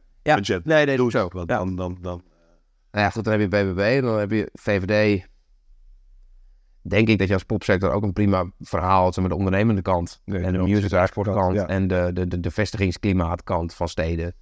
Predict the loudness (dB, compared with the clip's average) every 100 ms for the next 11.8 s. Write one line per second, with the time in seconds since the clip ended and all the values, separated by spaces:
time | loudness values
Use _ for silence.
0 | -20 -20 -20 -20 -4 2 2 2 2 2
1 | 2 2 4 4 2 0 0 0 2 0
2 | 0 0 0 -2 -12 -14 _ -4 0 0
3 | -2 -2 0 -2 -8 -12 _ _ -20 -20
4 | -20 -20 _ -8 -4 0 2 2 0 0
5 | 0 0 0 -2 -2 -2 -2 -4 -4 0
6 | -2 -2 -4 -4 -4 -2 -2 -2 -4 -8
7 | _ _ _ _ _ -12 -8 0 0 0
8 | 0 2 2 2 0 0 -2 0 0 2
9 | 2 2 0 0 0 -2 -4 -2 -2 -2
10 | 0 0 -2 -4 -2 0 2 2 2 2
11 | 0 -2 -2 -4 -4 -6 -4 -6